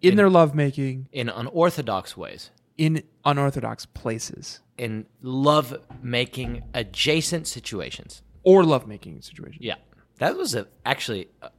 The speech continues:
Speaker 1: a perfect and perfectly concise description of exactly what stove wrestling or
Speaker 2: You were not allowed to say, Jack,
Speaker 1: Yeah.
Speaker 2: now, so you might be revealing something a lot about yourself, in which case this is an open forum.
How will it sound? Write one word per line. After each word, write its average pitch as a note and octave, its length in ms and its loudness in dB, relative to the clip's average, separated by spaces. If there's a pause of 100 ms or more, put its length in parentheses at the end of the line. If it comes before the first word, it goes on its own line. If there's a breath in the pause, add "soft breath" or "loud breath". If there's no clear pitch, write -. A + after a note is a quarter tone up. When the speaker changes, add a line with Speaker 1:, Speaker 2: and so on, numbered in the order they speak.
Speaker 1:
a A2+ 80 -4
perfect - 680 -8 (240)
and A2+ 200 -6
perfectly G#2 420 -10
concise F#2+ 460 -12
description - 440 -14
of D#2+ 80 -14
exactly E2 640 -12
what - 300 -10
stove G#2+ 320 -4
wrestling E2 480 -12 (280)
or A#2+ 160 -2
Speaker 2:
You A3 100 6
were A#3+ 160 2
not G3+ 200 6
allowed E3+ 280 2
to D3 60 0
say, C#3 460 2
Jack, F#3 320 4 (300)
Speaker 1:
Yeah. D3+ 160 0
Speaker 2:
now, F#3 220 2
so F#3 360 2
you F3 120 4
might A3 180 6
be D4 80 0
revealing F3 440 4
something G#2+ 300 -10
a G#2+ 60 -12
lot G#2+ 200 -10
about G2+ 200 -10
yourself, A2 340 -8
in E3+ 120 0
which A#3 160 2
case G#3+ 240 0
this D3 180 -6
is D3 140 -4
an C#3+ 80 0
open F3 280 2
forum. A3+ 440 -2